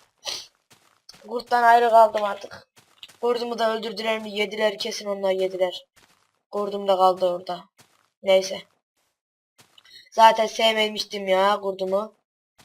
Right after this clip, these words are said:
Aman. Bir de kurtla mı uğraşacaktım? Oha lan.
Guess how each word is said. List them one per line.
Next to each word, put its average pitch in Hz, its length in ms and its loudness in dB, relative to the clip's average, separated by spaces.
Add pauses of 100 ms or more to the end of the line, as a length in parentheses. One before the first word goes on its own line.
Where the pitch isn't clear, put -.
(420)
Aman. 196 760 2 (1160)
Bir - 80 -2
de 247 80 4
kurtla 240 280 2
mı 302 80 2
uğraşacaktım? 302 680 0 (640)
Oha 175 600 -6
lan. 175 340 -8